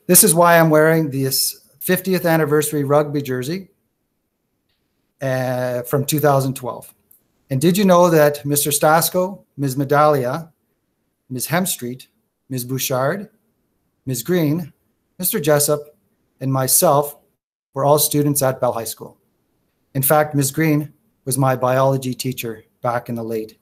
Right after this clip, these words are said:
eighties. Sorry about that, Miz Green. This year, the number of team awards will be less than in the past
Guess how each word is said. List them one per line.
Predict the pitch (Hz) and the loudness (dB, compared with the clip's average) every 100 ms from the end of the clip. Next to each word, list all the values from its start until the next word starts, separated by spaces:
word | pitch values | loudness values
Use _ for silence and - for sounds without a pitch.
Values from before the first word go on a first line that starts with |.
| - | -14
eighties. | 117 110 90 - - - _ _ _ _ _ _ _ _ | -10 -10 -12 -10 -10 -10 _ _ _ _ _ _ _ _
Sorry | - 120 110 | -10 -8 -6
about | 110 113 | -8 -4
that, | 113 104 | -6 -6
Miz | 107 - | -8 -10
Green. | 104 - _ _ _ _ _ _ _ _ _ _ _ _ _ _ _ _ _ _ _ _ _ _ _ _ _ _ _ _ _ _ - | -14 -18 _ _ _ _ _ _ _ _ _ _ _ _ _ _ _ _ _ _ _ _ _ _ _ _ _ _ _ _ _ _ 2
This | 214 220 | 4 6
year, | 202 185 | 4 6
the | |
number | 165 170 175 | 6 4 6
of | 175 170 | 4 4
team | - 185 196 | 0 2 2
awards | 147 139 143 143 | 2 2 2 0
will | 143 | -2
be | 143 | -2
less | 139 160 185 - | 2 4 4 0
than | - 156 | -2 0
in | 147 | 0
the | |
past | 143 135 113 101 - | 0 -4 -6 -8 -10